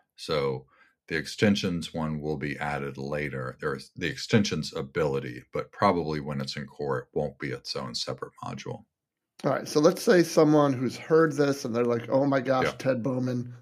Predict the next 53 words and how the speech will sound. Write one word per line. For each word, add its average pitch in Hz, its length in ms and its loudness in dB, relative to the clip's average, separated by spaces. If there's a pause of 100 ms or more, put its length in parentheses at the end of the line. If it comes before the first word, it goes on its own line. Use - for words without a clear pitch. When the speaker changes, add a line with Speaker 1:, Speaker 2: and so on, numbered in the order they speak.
Speaker 2:
this 123 160 -2
sounds 110 280 0
Speaker 1:
Yeah. - 80 2
Speaker 2:
fantastic. 113 880 -2
I 107 80 -4
need 110 140 0
Speaker 1:
Yeah. - 80 4
Speaker 2:
to - 100 -6
get 123 140 -2
my 117 100 -4
hands 113 380 -4
on 120 140 -2
it. 113 40 -2
I - 120 -8
wanna 110 200 -6
play 120 300 -2
with 117 180 0
it." 117 140 2
Speaker 1:
Yeah. - 1040 -12
Speaker 2:
Uh, 120 160 -2 (100)
other 202 320 10
than, 147 640 6 (160)
you 135 100 0
know, 131 100 0
spinning 139 340 2
up 131 140 4
a 127 40 2
local 120 300 2
development 120 500 0
environment 113 720 -2
and 104 160 -8
adding 107 440 -6
that, 104 300 -6 (520)
the 123 60 0
automatic 120 400 -2
updates, - 680 -4
uh, 101 360 -6 (100)
stable 120 480 -2
contributed 110 480 -6
module 120 460 0
right 107 180 -4
now, 120 340 -6
are, 120 200 -2
are 120 100 -4
there 120 140 0
any 143 120 2
other 139 200 0
ways 131 340 0
that 123 160 -4
folks 127 240 -4
can 120 380 -4
test - 320 -6
it? - 80 0